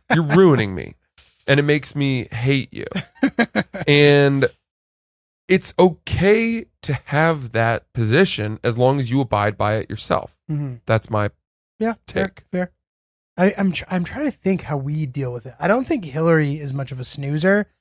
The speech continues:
Speaker 2: I am. Uh,
Speaker 1: You're the last person in bed, by all means.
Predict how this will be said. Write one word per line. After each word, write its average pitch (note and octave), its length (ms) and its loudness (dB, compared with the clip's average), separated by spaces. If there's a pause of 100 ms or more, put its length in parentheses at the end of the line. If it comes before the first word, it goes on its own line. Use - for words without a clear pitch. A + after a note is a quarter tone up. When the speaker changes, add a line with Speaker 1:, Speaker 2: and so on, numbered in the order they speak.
(200)
Speaker 2:
I G#3+ 200 4
am. F#3 580 2 (1000)
Uh, E3 360 2
Speaker 1:
You're C4 60 4
the A#3+ 40 6
last F#3 300 4
person C#3+ 280 2
in B2 140 2
bed, F3 320 2
by A2+ 160 0
all B2 180 6
means. F#3+ 560 -4